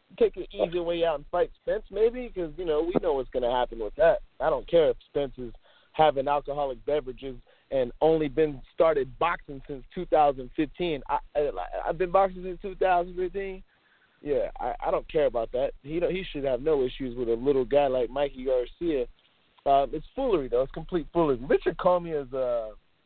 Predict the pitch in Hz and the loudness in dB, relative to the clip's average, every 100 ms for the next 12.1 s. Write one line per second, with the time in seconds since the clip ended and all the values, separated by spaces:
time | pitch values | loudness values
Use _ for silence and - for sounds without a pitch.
0 | _ - 123 117 156 147 147 117 - _ | _ -8 -8 -8 -12 -8 -8 -8 -12 _
1 | _ 131 139 135 113 143 135 143 123 - | _ -4 -4 -6 -6 -8 -6 -8 -8 -4
2 | 135 135 - 127 110 131 147 165 _ _ | -4 -4 -10 -10 -8 -8 -10 -14 _ _
3 | _ 143 139 - 151 139 147 135 127 - | _ 2 2 2 2 6 4 4 -2 6
4 | 127 117 127 135 127 135 139 - 135 123 | 6 6 4 4 2 -4 -8 -8 -10 -10
5 | - 120 87 - - _ _ _ _ _ | 0 0 0 -6 -10 _ _ _ _ _
6 | - 147 143 135 - - 139 135 196 - | 4 4 4 0 -6 -10 -12 -2 -2 -2
7 | 135 139 143 - 131 120 175 - - 139 | -8 -6 -8 -6 -6 0 -2 -2 -8 -2
8 | 127 117 131 127 131 127 127 139 139 131 | -2 -2 -8 -8 -6 -4 -2 0 2 2
9 | 120 - 131 156 156 123 120 - 143 131 | 0 -4 -2 2 4 2 -2 -8 -8 -2
10 | 127 113 92 131 147 - 120 160 131 - | 0 0 2 4 4 4 2 2 2 -6
11 | 113 110 95 - 101 131 - - 120 110 | -6 -2 -4 2 4 4 2 -2 -2 -2
12 | 95 | -4